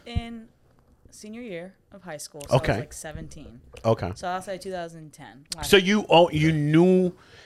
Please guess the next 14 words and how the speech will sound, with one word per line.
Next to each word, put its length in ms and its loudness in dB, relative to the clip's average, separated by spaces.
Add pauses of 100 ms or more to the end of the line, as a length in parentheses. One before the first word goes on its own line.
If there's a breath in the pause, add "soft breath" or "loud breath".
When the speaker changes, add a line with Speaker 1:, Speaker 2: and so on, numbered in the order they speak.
(120)
Speaker 2:
that 200 2
year, 200 0
or 60 0
you 220 6
always 400 4
Speaker 1:
Oh, 60 -4
I'm 120 0
Speaker 2:
knew? 40 -4
Speaker 1:
traumatized, 540 -12
so 160 -14
I, 160 -10
I 140 -10
remember 340 -14
it. 160 -18